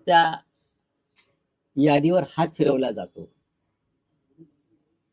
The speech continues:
आणि त्या दृष्टीनं काम चालू आहे. तेवीस तारखेपासून मला वाटतं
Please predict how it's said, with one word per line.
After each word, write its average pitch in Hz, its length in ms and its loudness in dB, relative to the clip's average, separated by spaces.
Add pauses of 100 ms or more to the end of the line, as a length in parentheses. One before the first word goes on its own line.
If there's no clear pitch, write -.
(680)
आणि 185 140 -6
त्या 180 220 -2
दृष्टीनं 160 380 -8
काम 143 240 -6
चालू 131 280 -8
आहे. - 280 -20 (1080)
तेवीस 185 280 0
तारखेपासून 170 600 -4
मला 156 200 -4
वाटतं 147 460 -4